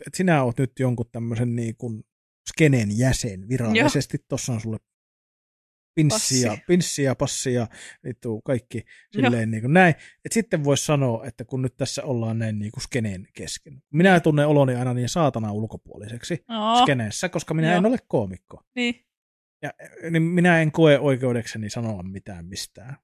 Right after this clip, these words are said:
Speaker 2: Joo.
Speaker 1: koska se on, minä en kuulu siihen
Speaker 2: Niin.
Speaker 1: niinku porukkaan. Vaikka minulle on useamminkin Chris sanonut, että no, oot, kuuluthan sinä nyt niinku.
Speaker 2: Niin, kyllä.
Speaker 1: Niin,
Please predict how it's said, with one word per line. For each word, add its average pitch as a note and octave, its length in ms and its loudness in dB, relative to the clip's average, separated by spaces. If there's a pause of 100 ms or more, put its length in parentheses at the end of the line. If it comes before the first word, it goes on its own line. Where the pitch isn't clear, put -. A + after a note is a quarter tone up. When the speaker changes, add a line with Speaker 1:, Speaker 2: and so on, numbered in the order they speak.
(120)
Speaker 2:
Joo. F#3 160 -2
Speaker 1:
koska F#3 140 -2
se C3 120 -2
on, A#2+ 200 -4 (220)
minä B2+ 280 -2
en A2+ 140 -6
kuulu F#2+ 360 -8 (220)
siihen E2 500 -16
Speaker 2:
Niin. F#3+ 280 -8 (100)
Speaker 1:
niinku A2 240 -12
porukkaan. - 500 -10 (320)
Vaikka D3+ 320 -2
minulle F#3 320 4
on G#3 80 2
useamminkin F3+ 440 2
Chris F3+ 200 -6
sanonut, D#3 320 2
että C#3+ 120 -2
no, E3 60 0
oot, D3+ 140 0
kuuluthan C3+ 400 0
sinä G2+ 240 -6
nyt F#2 160 -12
niinku. G2 240 -16
Speaker 2:
Niin, B3 220 0 (260)
kyllä. A3 240 -6
Speaker 1:
Niin, E3 100 -2